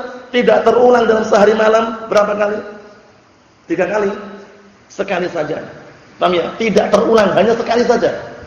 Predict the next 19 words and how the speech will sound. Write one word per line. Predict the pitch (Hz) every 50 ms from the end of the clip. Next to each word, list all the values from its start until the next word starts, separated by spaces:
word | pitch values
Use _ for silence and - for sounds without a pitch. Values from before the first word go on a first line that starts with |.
| - -
Oleh | 165 190 190 190
karena | 190 196 190 196
itu | 196 220
sempatkan, | 190 196 190 190 202 202 - - 220 180 160 - - - - - -
bangun | - - 190 196 214 214 208
malam, | 214 214 214 220 226 226 220 214 196 185 - - - - - - - _ _ -
eh, | - 175 202 226 202
jangan | 165 196 196 208 208
sampai | 196 214 208 226 202
kita | 220 220 220
malas-malasan. | 214 220 226 226 - 208 220 226 220 - 240 240 233 233 220 240 - - - - -
Apalagi | 220 208 214 220 220 208 208 233
sudah | 226 - - 202 202
mulai | 202 208 214 220
hujan | 208 185 202 - - 165 185
musim | 214 208 226 214 185
dingin, | 185 208 220 233 233 226 214 214 220 - - -
selimut, | - - 214 220 233 226 233 247 247 240 240 240 247
bismillah. | 254 208 190 226 233 220 208 185 156 - -